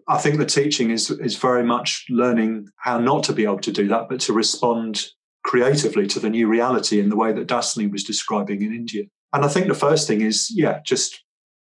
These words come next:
recognizing what's going on, and then,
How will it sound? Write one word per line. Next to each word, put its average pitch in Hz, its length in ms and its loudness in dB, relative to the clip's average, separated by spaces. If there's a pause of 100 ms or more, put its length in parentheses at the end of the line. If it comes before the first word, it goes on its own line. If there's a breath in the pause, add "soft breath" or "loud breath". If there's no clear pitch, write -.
recognizing 113 680 2
what's 110 180 0
going 110 320 0
on, 127 240 -4 (400)
and 120 220 -4
then, 127 540 -2